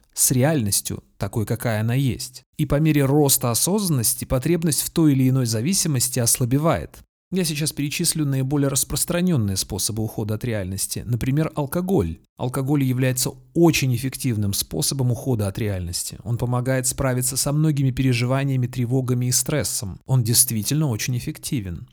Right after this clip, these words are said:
Но за него приходится дорого платить. Причем не только и не столько деньгами.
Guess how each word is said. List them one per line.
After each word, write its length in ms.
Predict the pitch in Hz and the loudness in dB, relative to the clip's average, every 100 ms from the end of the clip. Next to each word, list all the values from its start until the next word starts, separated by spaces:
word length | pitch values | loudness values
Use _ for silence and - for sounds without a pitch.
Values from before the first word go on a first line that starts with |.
| - | 0
Но 120 | 135 | 4
за 140 | 135 | 4
него 200 | 131 120 | 4 0
приходится 540 | 143 160 - 135 135 143 | -2 -4 -2 0 0 0
дорого 340 | 127 117 113 | 0 0 -2
платить. 580 | 147 156 - 107 - - | -2 -4 -4 -6 -6 -10
Причем 320 | - 139 151 127 | -6 -2 2 2
не 100 | 123 | 2
только 360 | 160 175 - | 2 0 0
и 40 | 151 | 0
не 120 | 139 | 2
столько 360 | - 117 117 | 0 0 -2
деньгами. 600 | 120 135 165 170 104 87 | 0 2 4 2 0 -4